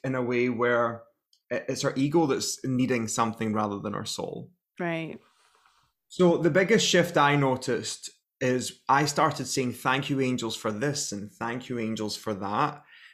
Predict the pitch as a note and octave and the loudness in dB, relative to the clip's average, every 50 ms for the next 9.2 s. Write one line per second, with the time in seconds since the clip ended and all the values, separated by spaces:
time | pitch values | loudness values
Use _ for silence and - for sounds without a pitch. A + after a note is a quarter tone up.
0 | _ _ - C#3 C3+ C3+ C3+ C3+ C3+ C3+ C3 A#2 - - - _ - D3 C#3+ C3+ | _ _ 0 2 4 4 4 4 2 0 -2 -2 -6 -8 -8 _ -2 0 0 0
1 | - - - C3+ C#3 C3 - - C#3+ C#3+ - - - - D#3+ D3+ D3+ E3+ D#3+ - | 0 -2 0 0 0 0 2 0 0 2 2 2 2 2 2 2 2 -2 -2 0
2 | - C#3 B2 A#2 A2 - B2 A2+ A2+ A2 - - C#3 C3+ C3 B2+ B2+ - - B2 | 0 -2 -2 -2 -4 -4 -4 -4 -4 -4 0 2 2 2 2 0 -2 -8 -10 -2
3 | - D3 C#3+ C#3+ C#3 C#3 C3+ C3+ - C#3 C3+ C3 C3 B2+ B2 B2 B2 - _ _ | 2 4 4 6 6 4 4 4 2 2 2 4 4 4 2 0 -2 -10 _ _
4 | _ - - B2 A#2+ - - C#3+ B2+ B2+ C#3 C#3+ C#3+ C#3+ C#3 C3+ - - C#3 - | _ -6 -4 -4 -2 0 2 4 6 6 6 4 2 2 0 -2 0 -2 -2 -2
5 | - - C3+ A#2+ B2+ C3+ C#3+ C#3 - - C#3+ B2 A2+ A2 G#2+ A2+ - _ _ _ | -2 -4 -2 -2 0 0 0 0 -2 -2 -2 -2 -2 -4 -6 -8 -12 _ _ _
6 | _ _ _ _ _ _ - C3 C3+ C#3 C#3 C3+ B2+ B2+ B2 B2+ B2 C#3 C#3 - | _ _ _ _ _ _ -2 0 2 4 4 4 4 4 2 2 2 0 -2 -2
7 | - - - C#3 C3 B2 C3 B2+ B2+ B2+ - - B2+ A#2+ A2+ A2 A2 A2+ A#2 C#3 | -2 -2 0 0 0 2 2 0 0 0 -2 -2 0 0 0 2 4 6 4 4
8 | C#3+ E3+ F3 E3 C#3 A#2+ C3+ C#3+ - D3+ - - A2 A#2 A2 G2+ G2+ B2 A#2 A2 | 4 2 0 2 0 0 0 -2 -4 -4 -2 0 0 -2 -2 -2 -2 -2 -2 0
9 | A2 G#2+ - | -2 -4 -6